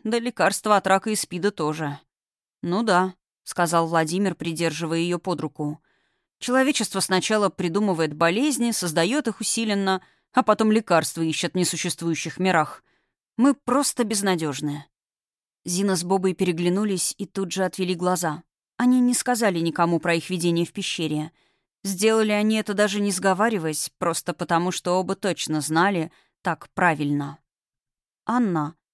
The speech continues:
обратилась к ней Зина, когда они продолжили путь к её сфере, а Боба пошёл обратно в свой номер в общем корпусе.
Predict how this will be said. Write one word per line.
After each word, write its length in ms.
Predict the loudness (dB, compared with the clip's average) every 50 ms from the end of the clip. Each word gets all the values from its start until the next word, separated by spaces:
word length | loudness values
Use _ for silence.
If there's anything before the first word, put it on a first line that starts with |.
| _ _ _ _ _
обратилась 540 | -6 -4 -2 -2 -2 -2 -2 -2 -2 -2 -4
к 80 | -2
ней 180 | -2 0 0 0
Зина, 380 | 0 -2 0 0 0 0 0 0
когда 320 | -2 -4 -2 0 2 2
они 180 | 4 2 2 2
продолжили 540 | 2 0 0 0 0 -2 -2 -2 -2 -4
путь 240 | -2 -4 -4 -6 -6
к 60 | -6
её 200 | -4 -4 -2 -2
сфере, 500 | -2 -4 -4 -2 0 0 0 0 -2 -4 -6 _ _ _ _ _ 0
а 120 | 2 2
Боба 260 | 2 2 0 0 2
пошёл 360 | 2 2 0 0 2 4 4 4
обратно 400 | 6 6 4 2 2 2 -2 -2
в 40 |
свой 200 | -2 -2 -2 0
номер 300 | 0 0 0 0 0 0
в 40 | 0
общем 300 | -2 -2 -2 -4 -6 -4
корпусе. 600 | -4 -4 -6 -6 -6 -6 -6 -4 -4 -6 -8 -10